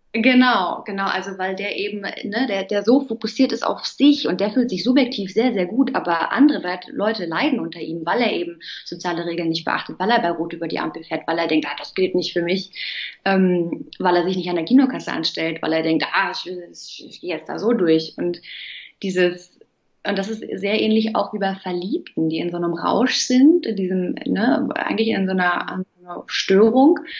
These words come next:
äh, die so stark auf ihr Objekt der Begierde, ähm, fokussieren, dass sie alles andere so aus dem Auge verlieren. Und, ähm, deswegen geht's auch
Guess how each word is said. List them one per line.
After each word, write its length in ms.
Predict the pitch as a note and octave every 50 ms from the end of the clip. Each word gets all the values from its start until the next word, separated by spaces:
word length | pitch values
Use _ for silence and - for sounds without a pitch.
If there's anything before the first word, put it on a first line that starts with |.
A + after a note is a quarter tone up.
| - - - - - _ _
äh, 300 | - G#3 G3+ G3 G3 G3
die 160 | F#3 G3+ G3+ F#3+
so 180 | G3+ A3+ B3
stark 300 | A#3 - - G#3 G#3+ -
auf 180 | - A3 A3 -
ihr 180 | A3 A3 -
Objekt 460 | - - - G#3 A3+ - - - - -
der 180 | G#3 F#3 F#3+ F#3+
Begierde, 600 | F3 F#3 F3 F#3+ G#3 A3+ B3 B3 B3 B3 - - -
ähm, 540 | - - G#3 G#3 G#3+ G#3+ G#3 G#3 G#3 G#3+ - -
fokussieren, 500 | - - - A3+ A3 - - A3+ A#3 A3
dass 140 | G#3 G#3 -
sie 120 | A3+ -
alles 180 | G3 G#3 G#3 -
andere 260 | - G3 G3 G#3 G#3+
so 260 | G3+ G3+ G#3 - -
aus 160 | - G3+ G3 -
dem 140 | F#3+ F#3
Auge 280 | - - F#3+ G#3+ C4 B3
verlieren. 560 | - - F#3 F3 E3+ F3 F3+ G#3+ C4 - - - - - - - - - - - _ _ _ _
Und, 460 | - G3 G3+ G3+ G3+ G3+ G3 F#3+ -
ähm, 500 | - G3 F#3+ F#3+ F#3+ G3 G3 G3 A3+ - _ _ -
deswegen 300 | - F#3 - G#3+ A3 G#3+
geht's 200 | - A#3 A#3+ -
auch 340 | - G#3+ G#3+ G#3+ - - -